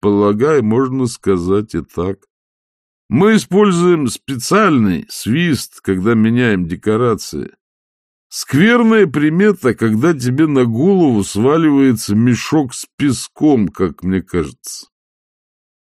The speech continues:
Нянюшка невольно глянула наверх, и его глаза проследили за ее взглядом.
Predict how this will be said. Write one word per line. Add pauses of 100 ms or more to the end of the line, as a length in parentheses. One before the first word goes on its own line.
(100)
Нянюшка
невольно
глянула
наверх, (520)
и
его
глаза
проследили
за
ее
взглядом.